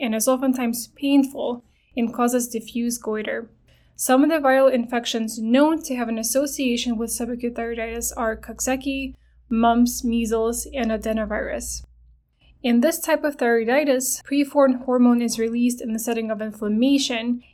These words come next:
and similar to lymphocytic thyroiditis, it is followed by hypothyroidism and recovery. Lastly, let's cover etiologies of thyrotoxicosis due to other sources.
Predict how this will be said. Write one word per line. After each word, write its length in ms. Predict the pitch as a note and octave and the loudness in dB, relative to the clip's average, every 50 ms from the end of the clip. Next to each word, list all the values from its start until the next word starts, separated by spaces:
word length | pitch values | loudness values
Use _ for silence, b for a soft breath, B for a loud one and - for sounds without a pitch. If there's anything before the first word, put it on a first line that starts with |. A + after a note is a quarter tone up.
| B _ | B _
and 400 | B3+ A#3 A3+ A3+ A#3 A#3+ - - | 0 2 2 0 -2 -4 -6 -6
similar 380 | - - C4 C4 C#4 D#4 D#4+ D#4 | -2 2 4 6 6 6 4 4
to 180 | D#4+ - D4 | 2 0 0
lymphocytic 600 | B3+ B3 A#3+ A#3+ B3 A#3+ - D4+ D4+ D4+ D4 - | 2 2 2 0 -2 -4 -2 -2 -2 -2 -2 -2
thyroiditis, 580 | - A3+ A3+ A3+ A3+ A3+ A3 G#3+ A3+ A#3 - - | 0 0 0 2 0 0 0 -2 -2 -4 -6 -6
it 140 | - C4 A3+ | -4 -4 -4
is 160 | A3+ A3+ - | -2 -4 -4
followed 380 | - B3+ B3+ C4 B3+ B3+ A#3+ B3+ | -2 0 0 0 0 0 0 0
by 160 | A3+ A3 G#3+ | -2 -2 -2
hypothyroidism 1200 | G#3+ - - B3+ C4 C#4+ C#4 D4+ D4+ C#4+ - C4+ B3+ B3+ B3+ B3 B3 B3+ B3 C4 C4 C4 C4 C4+ - | -4 -6 -2 -2 0 0 0 -2 -2 -2 -2 -2 0 0 0 0 0 0 0 0 0 0 0 -2 -4
and 220 | A#3 A#3 A#3 G#3+ | -4 -4 -4 -4
recovery. 680 | A3 A3 A3 - A3+ A3 G#3+ A3 D3+ - - - A#3+ A#3+ - _ _ _ _ _ _ _ _ _ _ _ _ _ _ _ _ _ _ _ _ _ _ _ _ _ _ _ _ | -4 -6 -6 -6 -6 -6 -4 -6 -6 -6 -6 -8 -10 -12 -16 _ _ _ _ _ _ _ _ _ _ _ _ _ _ _ _ _ _ _ _ _ _ _ _ _ _ _ _
Lastly, 640 | - B3+ B3 C4 C#4 C#4 C4+ - D#4 D#4+ D#4+ D#4 C4+ - | -2 2 4 4 4 2 0 -4 -4 -4 -4 -2 -4 -2
let's 280 | B3 A#3+ B3+ C4 B3+ - | 0 2 2 0 0 0
cover 260 | - C#4+ C4 C4+ C#4 | 0 0 2 2 0
etiologies 800 | B3 B3+ A#3 B3 B3 B3 B3+ C4 C4+ C4+ C4 C4 B3 B3 A#3+ A#3+ | 0 0 2 2 4 4 4 4 4 2 2 0 0 0 0 -2
of 180 | A#3 A3 A3+ | -4 -4 -2
thyrotoxicosis 1200 | - B3 B3+ C4+ C4+ C4 C4 C4 B3+ B3+ - C4 A#3+ - B3 A#3+ A#3+ A#3+ - B3+ B3 A#3+ A#3+ - - | -2 2 2 4 2 2 0 -4 -6 -4 -4 -4 -4 -2 -2 -2 -2 0 2 2 2 2 -2 -4 -4
due 180 | B3 A#3 A#3 | -4 -2 -2
to 280 | A#3+ - A#3+ - - - | 0 0 -2 -2 -2 -4
other 260 | A#3+ A3+ A3 A#3 A#3 A3+ | -6 -2 0 0 -2 -2
sources. 800 | A3 - - G#3 A3 A3 G#3+ - A3 - A#3+ B3 - - - | -2 -4 -4 -4 -4 -4 -4 -6 -8 -8 -6 -8 -8 -10 -12